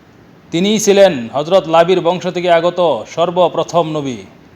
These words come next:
আল্লাহ তাকে তাওরাত দিয়ে সম্মানিত করেন, ফেরাউনের বিরুদ্ধে দাঁড়িয়ে সত্যের বার্তা পৌঁছে দেন। তিনি ছিলেন উম্মতের মুক্তিদাতা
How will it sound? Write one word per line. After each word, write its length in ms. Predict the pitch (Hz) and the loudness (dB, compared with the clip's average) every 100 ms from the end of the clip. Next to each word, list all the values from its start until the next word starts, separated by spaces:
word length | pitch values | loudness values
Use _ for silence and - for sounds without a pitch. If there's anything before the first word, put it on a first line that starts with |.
| _ _ _ _ - _ _ - - | _ _ _ _ -20 _ _ -20 -8
আল্লাহ 320 | - 196 214 190 | -4 2 2 4
তাকে 320 | 185 180 185 110 - - _ _ - | 2 2 -2 -4 -10 -20 _ _ 2
তাওরাত 380 | 170 190 202 165 | 4 6 4 2
দিয়ে 160 | 190 180 | -2 -2
সম্মানিত 460 | - 175 175 170 160 139 | -2 -4 -4 -2 -4 -4
করেন, 220 | 120 95 90 - - - | -8 -12 -18 -20 -20 -16
ফেরাউনের 460 | - 170 196 202 185 | -2 4 4 4 2
বিরুদ্ধে 400 | 185 185 160 180 | 0 -2 -2 -2
দাঁড়িয়ে 360 | 156 170 185 185 147 107 - | 2 2 2 0 -2 -8 -10
সত্যের 400 | 180 190 - 180 | -10 -8 -2 0
বার্তা 380 | 151 170 175 170 123 107 - _ _ | 2 0 2 2 2 -4 -16 _ _
পৌঁছে 320 | 165 175 175 | -4 -2 -4
দেন। 200 | 147 120 101 - - - - - _ 156 | -6 -8 -12 -20 -20 -20 -20 -20 _ -4
তিনি 160 | 196 | -2
ছিলেন 280 | 220 220 185 139 | 2 4 4 2
উম্মতের 540 | 165 190 190 185 180 135 104 104 | -6 -2 -2 0 0 -2 -8 -14
মুক্তিদাতা 720 | 123 175 - 185 170 170 | -10 -10 -6 0 2 4